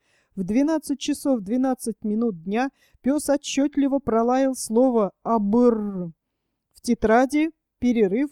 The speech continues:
а дальше, очевидно, по ошибке от волнения написано: «Первое декабря», перечеркнуто, поправлено: «Первое января тысяча девятьсот двадцать пятого года».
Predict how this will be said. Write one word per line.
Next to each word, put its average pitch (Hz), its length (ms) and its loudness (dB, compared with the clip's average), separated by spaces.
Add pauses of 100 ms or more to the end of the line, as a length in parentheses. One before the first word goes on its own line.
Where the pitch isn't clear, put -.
(100)
а 208 180 -2
дальше, 277 420 0
очевидно, 254 560 -4
по 208 180 -2
ошибке 202 480 -6
от - 100 -12
волнения 226 500 -2
написано: 208 680 -6
«Первое 214 420 2
декабря», 185 540 -4 (320)
перечеркнуто, 226 840 -2
поправлено: 220 800 0
«Первое 233 480 0
января 190 560 -4
тысяча 226 520 -6
девятьсот 196 520 -6
двадцать 214 460 -4
пятого 220 440 -4
года». 202 400 0